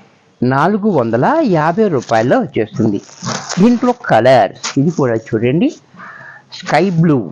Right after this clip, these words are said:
and మెహందీ గ్రీన్. ఇది కూడా చూడండి, కలర్ కూడా చాలా బాగున్నాయి. త్రీ కలర్స్ ఉన్నాయి. చక్కటి ఐటమ్,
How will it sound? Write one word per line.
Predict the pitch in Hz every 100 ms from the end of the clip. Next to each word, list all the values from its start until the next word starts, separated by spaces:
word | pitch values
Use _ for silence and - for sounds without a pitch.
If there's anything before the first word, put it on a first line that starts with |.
| - - - _ _ _ _ _ _ _ - - -
and | 139 123 127
మెహందీ | 139 226 254 254 269 185
గ్రీన్. | 147 117 82 - - _ _ _ - - - - - - -
ఇది | 120 139
కూడా | 120 95 -
చూడండి, | 87 87 98 -
కలర్ | 117 123 117
కూడా | 104 104 -
చాలా | - 120 127
బాగున్నాయి. | 107 120 180 -
త్రీ | 117 -
కలర్స్ | 110 113 -
ఉన్నాయి. | 165 269 - 120 113 - - - -
చక్కటి | - - 117 - 120
ఐటమ్, | 127 254